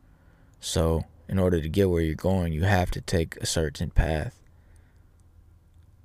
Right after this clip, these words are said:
But in this life, we don't know. Not to be religious,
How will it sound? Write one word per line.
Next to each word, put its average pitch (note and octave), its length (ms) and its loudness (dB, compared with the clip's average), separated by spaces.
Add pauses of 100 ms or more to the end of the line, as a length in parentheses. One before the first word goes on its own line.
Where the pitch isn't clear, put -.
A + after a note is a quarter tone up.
(760)
But C2 160 -2
in D#2+ 120 -2
this F2 260 -2
life, G2 480 2
we F2+ 120 -2
don't F2+ 220 0
know. A2 280 6 (3000)
Not G2 200 0
to G#2 60 -4
be G#2 160 0
religious, F#2+ 800 0